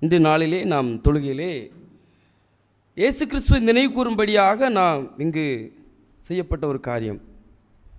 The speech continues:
அதாவது அவருடைய பந்தியிலே பங்கு பெற வேண்டும். அவருடைய சரீரத்துக்கு நாம்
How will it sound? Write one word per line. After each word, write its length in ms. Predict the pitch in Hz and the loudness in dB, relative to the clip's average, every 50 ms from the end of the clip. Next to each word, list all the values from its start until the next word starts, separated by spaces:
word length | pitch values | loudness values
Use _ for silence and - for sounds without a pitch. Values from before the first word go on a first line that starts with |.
| _ _ _ _ _ _ _ _ _ - - | _ _ _ _ _ _ _ _ _ -18 -8
அதாவது 340 | - 175 185 196 226 277 302 294 254 214 175 - - - - - - - - _ _ _ _ _ _ _ _ _ _ _ - | -4 0 0 0 0 0 -2 -2 0 -2 -2 -2 -4 -14 -20 -20 -20 -20 -20 _ _ _ _ _ _ _ _ _ _ _ 0
அவருடைய 260 | 196 220 214 208 208 - | 2 6 6 6 10 10
பந்தியிலே 460 | - 247 277 269 294 311 311 311 302 285 208 220 | 8 8 10 6 6 6 6 4 2 0 0 0
பங்கு 160 | 226 226 220 - | 0 0 -2 -4
பெற 140 | 175 208 196 185 175 170 | -2 -2 -2 0 -2 -2
வேண்டும். 280 | 151 135 135 113 - - - - _ _ _ _ _ _ _ _ _ _ _ _ _ _ _ _ _ _ _ _ _ _ _ _ _ _ _ - | -2 -4 -6 -6 -6 -10 -20 -20 _ _ _ _ _ _ _ _ _ _ _ _ _ _ _ _ _ _ _ _ _ _ _ _ _ _ _ -8
அவருடைய 240 | 147 175 190 175 170 - | -6 -4 -4 -4 -2 -2
சரீரத்துக்கு 540 | 185 202 220 226 220 - - 208 180 185 175 165 | -2 -2 -2 -4 -6 -6 -8 -8 -6 -4 -4 -2
நாம் 180 | 165 151 135 | -2 -4 -4